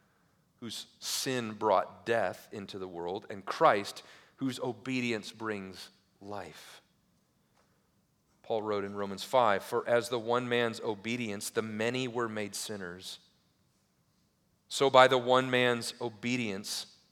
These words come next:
Jesus, the many will be made righteous." Jesus is God. Jesus was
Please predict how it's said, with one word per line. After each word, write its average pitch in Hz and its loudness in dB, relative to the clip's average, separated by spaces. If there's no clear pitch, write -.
Jesus, 98 -10
the 110 -8
many 110 -6
will 107 -6
be 104 -10
made 90 -12
righteous." - -14
Jesus 107 -10
is 107 -12
God. 98 -10
Jesus 113 -12
was 95 -8